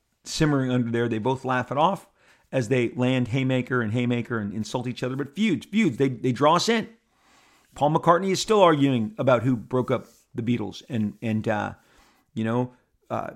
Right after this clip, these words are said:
put it all on Jen-, John Lennon this last week in an interview. I mean,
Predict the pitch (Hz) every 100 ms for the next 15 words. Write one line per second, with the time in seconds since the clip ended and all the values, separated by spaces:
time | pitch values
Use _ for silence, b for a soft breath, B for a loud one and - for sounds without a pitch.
0 | _ _ _ - - 151 151 156 156 135
1 | 160 156 123 151 156 151 165 135 110 117
2 | 113 120 107 110 104 101 90 95 113 123
3 | 104